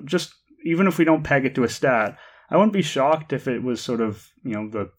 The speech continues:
thirteenth best bullpen in the league from here on out, or the fifteenth. Like, I just, it doesn't have to be a black hole anymore.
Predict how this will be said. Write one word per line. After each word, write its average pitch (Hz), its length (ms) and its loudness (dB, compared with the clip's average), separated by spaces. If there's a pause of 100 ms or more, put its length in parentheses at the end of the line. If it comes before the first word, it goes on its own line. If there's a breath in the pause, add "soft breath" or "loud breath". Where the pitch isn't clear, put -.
thirteenth 143 720 0
best 113 240 -2
bullpen 113 420 0
in 104 80 -2
the 107 100 0
league 107 460 -2
from 107 220 -6
here 110 160 -2
on 104 200 0
out, 98 240 -4
or 101 60 -4
the 104 140 -4
fifteenth. - 500 -4
Like, 127 180 0
I 143 100 2
just, 143 180 -4
it 143 200 -2
doesn't 156 440 0
have 151 280 -4
to 156 80 0
be 131 100 2
a 123 40 2
black 117 300 0
hole 143 260 2
anymore. 190 480 4